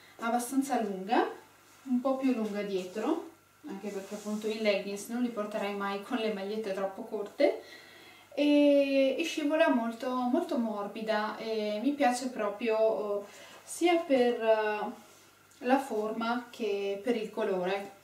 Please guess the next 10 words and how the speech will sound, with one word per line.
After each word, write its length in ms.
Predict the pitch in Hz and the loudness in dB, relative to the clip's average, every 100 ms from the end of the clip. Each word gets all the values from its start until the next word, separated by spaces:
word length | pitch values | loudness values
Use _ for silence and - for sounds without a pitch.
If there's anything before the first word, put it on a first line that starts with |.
| - | -12
che, 240 | 214 - - - - - - - - | -8 -8 -12 -20 -20 -20 -20 -20 -6
eh, 100 | 196 196 | -2 0
mi 140 | 196 233 | 2 0
piace 320 | 220 202 208 | 2 0 0
tantissimo 800 | 208 190 196 185 - 202 190 190 | -2 -2 0 -2 0 -2 -2 -4
questo 760 | 190 180 180 - 214 175 185 185 | -6 -6 -6 -2 0 0 -2 0
color 760 | 254 220 196 185 185 180 175 | 4 8 8 6 0 2 2
aloe. 600 | - 175 151 170 311 339 - - - - - - - - - | 4 4 4 6 4 4 -10 -20 -20 -20 -18 -16 -18 -20 0
E, 300 | 320 330 254 | 10 10 10
eh, 600 | - 247 240 226 220 214 | 8 8 10 10 6 2